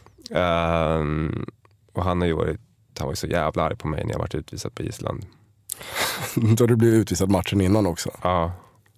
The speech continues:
Speaker 2: Det är någon slags rekord, eh, att du har blivit utvisad
Speaker 1: <laughs>
Speaker 2: två matcher i rad,
Speaker 1: Ja,
Speaker 2: tror jag.
Speaker 1: jag
Speaker 2: Det
Speaker 1: tror det var
Speaker 2: tror jag
Speaker 1: på
Speaker 2: inte
Speaker 1: fyra
Speaker 2: är
Speaker 1: dagar
Speaker 2: ovanligt.
Speaker 1: eller sånt
Speaker 2: Ja.
Speaker 1: där. Ja, då, då ville han sparka mig från klubben.
Speaker 2: Jaså?
Speaker 1: Ja, jag satt i krismöte med honom och Peter Kisvalodi då.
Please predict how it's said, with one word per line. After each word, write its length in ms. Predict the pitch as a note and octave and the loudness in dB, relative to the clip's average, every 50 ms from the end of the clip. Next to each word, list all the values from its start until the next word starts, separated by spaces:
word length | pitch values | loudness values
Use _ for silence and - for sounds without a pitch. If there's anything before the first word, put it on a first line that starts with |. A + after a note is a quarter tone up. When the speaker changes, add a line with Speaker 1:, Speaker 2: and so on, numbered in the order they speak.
| _ _ _ _ _ _ _ _ _ _ _ _ _ _ _ _ _ | _ _ _ _ _ _ _ _ _ _ _ _ _ _ _ _ _
Speaker 2:
Det 100 | F#2+ G2+ | 0 4
är 40 | A2 | 4
någon 120 | A#2+ A#2 | 4 4
slags 260 | C3 A#2+ - - - | 4 2 2 2 0
rekord, 460 | F#2+ G2 G2 - - C#3+ A2+ F#2 D2 | 0 0 0 2 4 4 4 4 2
eh, 200 | F2+ F2 F2 E2+ | 0 0 0 0
att 80 | F2 - | 0 0
du 60 | - | 2
har 80 | - - | 2 4
blivit 200 | G2 F#2+ - A2 | 6 6 6 6
utvisad 340 | G#2 - G2+ G2 G2 A#2 - | 6 6 6 4 4 4 2
Speaker 1:
<laughs> 60 | - | 2
Speaker 2:
två 140 | A#2 A2+ G#2 | 2 4 4
matcher 280 | G#2 G2 - - - G#2+ | 4 2 2 2 4 4
i 100 | A2 A#2 | 6 6
rad, 260 | C#3 C3 G2 E2+ D#2+ - | 6 6 4 2 2 2
Speaker 1:
Ja, 60 | F#2 F2+ | 2 4
Speaker 2:
tror 120 | F#2 F#2 | 4 4
jag. 80 | F2+ F2 | 4 4
Speaker 1:
jag 80 | F2+ | 4
Speaker 2:
Det 40 | G2 | 4
Speaker 1:
tror 100 | G2 G2 | 4 4
det 100 | G#2+ A2+ | 6 4
var 80 | A2+ G#2 | 4 4
Speaker 2:
tror 120 | G#2+ G#2+ | 4 4
jag 60 | G#2+ G2 | 4 6
Speaker 1:
på 0 | |
Speaker 2:
inte 0 | |
Speaker 1:
fyra 100 | F#2+ F#2+ | 6 6
Speaker 2:
är 40 | |
Speaker 1:
dagar 240 | G#2 G2+ F#2+ F2+ E2+ | 6 6 4 4 4
Speaker 2:
ovanligt. 80 | D#2+ D2+ | 2 0
Speaker 1:
eller 120 | E2 F2+ G2 G#2+ G2+ | 0 0 0 2 2
sånt 20 | |
Speaker 2:
Ja. 60 | - | 2
Speaker 1:
där. 180 | D2+ A#1+ G#1+ - - _ _ _ _ _ _ _ _ _ _ - | 2 2 0 -4 -6 _ _ _ _ _ _ _ _ _ _ -2
Ja, 160 | - F#2+ G2 | 0 0 2
då, 360 | F2+ F#2+ F2+ E2 F2 E2 C#2+ | 2 2 2 2 2 0 0
då 120 | E2 F2+ F2 | 0 -2 0
ville 220 | F2 F2 E2 D#2+ | 0 0 0 0
han 340 | E2 E2+ D#2 D#2 D#2 D#2+ E2+ | 0 0 -2 -2 -4 -4 -6
sparka 380 | - - E2+ E2 E2 - - | -4 -2 -2 -2 -2 -4 -4
mig 160 | - - - - | -4 -4 -4 -6
från 120 | - E2+ | -8 -6
klubben. 300 | E2 - - E2+ - - - _ _ _ _ _ - | -4 -4 -4 -4 -6 -6 -8 _ _ _ _ _ -4
Speaker 2:
Jaså? 380 | G2 G2 - C3+ G#2+ D#2+ F2 - _ _ | -2 2 4 4 2 2 0 -8 _ _
Speaker 1:
Ja, 360 | - D#2+ F2 E2 D#2+ E2+ F2 F2 F#2+ A2+ - | -2 0 2 2 0 0 -4 -6 -10 -8 -6
jag 140 | G2+ G2 | -4 -4
satt 220 | - E2+ - - - | -4 -4 -6 -6 -10
i 40 | E2+ | -8
krismöte 480 | - E2+ - - - E2 E2 - - | -8 -8 -8 -6 -4 -4 -4 -4 -6
med 120 | - E2 E2 | -6 -4 -4
honom 320 | D#2+ D#2+ E2 D#2+ D#2+ D#2+ | -2 -2 -2 -4 -4 -4
och 280 | - - - _ - - | -6 -6 -10 _ -20 -10
Peter 500 | - D#2 D#2+ - - - D#2+ D#2+ E2 E2 E2+ | -8 -6 -6 -6 -6 -6 -6 -4 -4 -6 -8
Kisvalodi 500 | - - - - E2+ E2+ E2 D#2 - - - | -8 -10 -6 -4 -2 0 0 0 -2 -4 -4
då. 140 | - - | -4 -6